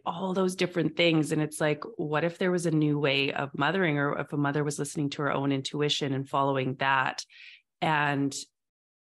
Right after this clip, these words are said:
listening to the baby, like, having this really beautiful co-creative relationship, as opposed to, "I'm gonna control and train and make this child who I think they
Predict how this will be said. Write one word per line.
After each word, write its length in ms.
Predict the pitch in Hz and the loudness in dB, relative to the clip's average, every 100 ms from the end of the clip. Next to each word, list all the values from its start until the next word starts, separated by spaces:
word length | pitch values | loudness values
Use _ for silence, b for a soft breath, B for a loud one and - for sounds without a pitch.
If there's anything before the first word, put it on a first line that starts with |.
| _ _ _ - | _ _ _ -6
listening 640 | 185 170 185 - 185 175 | 0 2 2 4 6 6
to 140 | 165 156 | 4 0
the 100 | 147 | 2
baby, 540 | 131 127 85 101 185 - | 2 0 -2 -6 -6 -4
like, 300 | 151 139 113 | -4 -2 -4
having 400 | 151 160 151 156 | -2 0 2 4
this 220 | 156 147 156 | 2 0 -2
really 320 | 151 147 151 | 0 2 0
beautiful 1000 | 147 151 151 147 143 151 139 135 131 - _ - - - | -2 0 2 2 0 -2 0 0 0 -6 _ -20 -20 -16
co-creative 1040 | - 165 151 - 165 151 143 139 139 135 - b b b _ - | 2 4 4 0 0 2 2 2 0 -2 -14 b b b _ 0
relationship, 800 | 160 156 156 - 160 - 147 - | 4 6 4 4 0 2 0 0
as 220 | 147 139 | -2 -2
opposed 460 | 143 - 147 135 - | -4 -2 0 0 -2
to, 120 | - | -2
"I'm 120 | 147 | 0
gonna 140 | 139 | 0
control 580 | 135 143 - 151 139 135 - | -2 -6 -4 -2 0 0 -2
and 140 | 139 | -6
train 580 | - 147 131 101 127 156 _ _ _ | -4 -2 -2 -2 -6 -10 _ _ _
and 240 | 156 135 | 0 2
make 220 | 135 123 - | 0 -2 -4
this 200 | 127 - | -8 -6
child 500 | - 73 82 82 - - - | -4 -2 -2 -4 -12 -20 -6
who 140 | 165 | -2
I 160 | 87 - | -2 -4
think 420 | - - - - | -6 -6 -6 -14
they 320 | - 69 - | -8 -8 -8